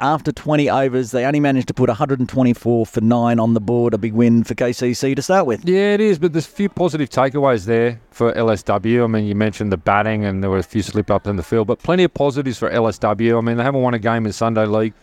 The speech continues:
Speaker 2: but they probably pushed K C C a lot harder in that in the Premier League than anyone probably thought.
Speaker 1: Uh, yeah, a big shout out to the young bowler from K C C, Dash Vora, getting a four for, and, uh,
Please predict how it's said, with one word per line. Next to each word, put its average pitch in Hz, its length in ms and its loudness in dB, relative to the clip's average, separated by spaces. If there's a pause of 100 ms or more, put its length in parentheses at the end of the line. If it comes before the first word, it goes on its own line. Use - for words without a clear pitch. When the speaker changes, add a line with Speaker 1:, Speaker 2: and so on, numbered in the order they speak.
(120)
Speaker 2:
but 110 80 -6
they 113 120 2
probably 135 260 -2
pushed - 320 -4
K 120 180 0
C 113 240 -2
C 110 300 -2 (160)
a 113 40 0
lot 120 180 2
harder 117 400 2
in 104 80 -2
that 107 140 0
in 101 60 -8
the 107 80 -2
Premier 110 320 0
League 101 240 0 (340)
than 107 280 0
anyone 107 640 0
probably 98 480 0
thought. - 480 -2 (180)
Speaker 1:
Uh, 123 320 0
yeah, 131 220 0
a 123 40 2
big 127 200 -6
shout 151 200 2
out 139 160 0
to 139 60 -10
the 131 100 -4
young 143 220 0
bowler 139 340 2
from 123 200 -4
K 131 180 0
C 131 260 0
C, 135 600 -2
Dash 131 260 0
Vora, 123 500 -2
getting 127 240 0
a 120 60 0
four 151 420 -2
for, 156 360 -2
and, 123 280 -2
uh, 120 180 2